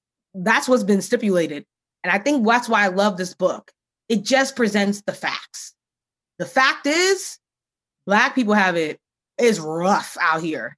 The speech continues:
It's tough out here. It's unequal. It's fundamentally unethical out here. And the facts just show that.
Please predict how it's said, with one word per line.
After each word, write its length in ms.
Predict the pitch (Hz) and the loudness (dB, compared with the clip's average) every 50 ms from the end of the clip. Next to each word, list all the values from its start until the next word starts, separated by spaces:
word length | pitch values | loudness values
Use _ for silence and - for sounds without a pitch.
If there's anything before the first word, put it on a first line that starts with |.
| _ | _
It's 280 | - 214 202 202 - - _ _ _ | 0 2 2 2 -2 -12 _ _ _
tough 160 | 214 226 233 233 - | 0 0 0 0 0
out 220 | - 170 156 156 | 0 0 0 0
here. 320 | 170 165 151 147 139 143 _ _ _ _ _ _ - | -2 -4 -4 -4 -6 -6 _ _ _ _ _ _ 0
It's 220 | 208 220 214 - - | 0 0 0 0 -2
unequal. 500 | 185 196 185 185 214 208 208 196 180 180 | -2 0 2 0 0 2 2 2 2 4
It's 360 | 196 190 185 185 - - - _ _ _ _ _ | 2 0 -2 -4 -10 -16 -18 _ _ _ _ _
fundamentally 1120 | - 254 277 269 254 254 220 214 220 240 254 247 254 233 214 190 180 175 170 160 160 156 _ _ _ _ _ _ _ _ _ _ _ - | 2 2 4 4 2 2 2 2 2 2 0 0 0 -2 0 0 -2 -2 -4 -6 -6 -10 _ _ _ _ _ _ _ _ _ _ _ 0
unethical 560 | 214 208 220 247 - - 233 202 208 185 180 | 2 2 2 0 0 -2 -2 0 2 2 2
out 180 | 165 147 127 | 2 0 -2
here. 360 | 107 - 160 147 120 92 - _ _ _ _ | -6 -8 -8 -8 -8 -10 -12 _ _ _ _
And 380 | - 202 202 196 196 190 180 - _ _ _ _ _ _ _ _ _ _ _ _ _ _ _ - | -2 0 2 2 0 0 -4 -10 _ _ _ _ _ _ _ _ _ _ _ _ _ _ _ -2
the 100 | 220 214 | -2 0
facts 420 | 214 - 294 320 370 381 - - | 2 0 2 2 0 -2 -4 -6
just 220 | - 220 202 - - | -4 -4 -4 -2 -2
show 180 | 202 180 175 | -2 -2 -2
that. 240 | 165 151 127 120 - | -2 -4 -8 -8 -10